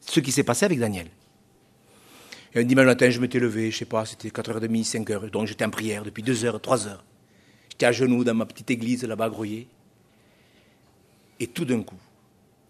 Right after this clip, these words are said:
tout d'un coup, le Seigneur me montre quelque chose. Et il me dit, «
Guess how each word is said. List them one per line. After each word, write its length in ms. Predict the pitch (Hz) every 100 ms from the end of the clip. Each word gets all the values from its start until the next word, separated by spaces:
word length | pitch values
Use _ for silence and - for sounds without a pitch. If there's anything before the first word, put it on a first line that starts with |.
| _ _ -
tout 100 | 277
d'un 140 | 165
coup, 160 | - - _ _ _ _ _ _ _ _ _ _ _ _ _ -
le 60 |
Seigneur 320 | - - 135 170
me 80 |
montre 220 | 123 151 -
quelque 160 | -
chose. 200 | - 92 95 _ _ _ _ _ _ _ _ _ _ _
Et 100 | 127
il 60 | 120
me 100 | 110
dit, « 240 | 98 90